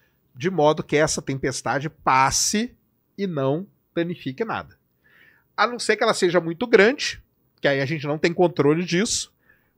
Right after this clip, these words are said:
pode danificar um ou outro. Agora, eu acho muito pouco provável ficar sem internet meses e meses, porque os satélites, eles já têm uma proteção pra isso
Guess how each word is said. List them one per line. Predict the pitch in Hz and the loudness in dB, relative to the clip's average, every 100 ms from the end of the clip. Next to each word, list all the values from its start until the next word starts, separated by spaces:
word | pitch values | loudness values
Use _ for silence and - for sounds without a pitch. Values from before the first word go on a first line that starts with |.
| - | 2
pode | 220 202 190 | 4 4 2
danificar | 214 208 220 - 190 - - | -2 -2 -4 2 2 2 -6
um | 214 220 | -4 0
ou | 160 | 2
outro. | 113 - 131 | 0 -6 -4
Agora, | 147 180 151 - | 4 4 4 2
eu | 233 208 | 4 4
acho | 202 - | 4 -2
muito | 208 - | -10 -8
pouco | - 185 - | 0 0 0
provável | 170 131 123 143 143 - | 0 0 2 0 -2 -10
ficar | - 175 - 143 147 160 | -8 -8 -2 0 0 -2
sem | - - 165 | -6 -4 -4
internet | 175 151 98 139 151 - | -2 -4 -2 -4 -4 -6
meses | 135 135 151 131 | -4 -2 -2 -4
e | 117 | -6
meses, | 120 147 175 - _ _ _ | -4 -4 -6 -16 _ _ _
porque | 151 175 | -6 -2
os | 175 | -2
satélites, | - 156 139 156 - | -2 -2 -2 -2 -4
eles | 156 147 | -10 -6
já | 147 | -4
têm | - 262 | -6 -8
uma | 262 | -8
proteção | - - 156 - 127 160 - _ _ _ - | -6 -2 -2 0 -2 -4 -8 _ _ _ -6
pra | 131 | -6
isso | 104 113 - 208 | -6 -8 -8 -10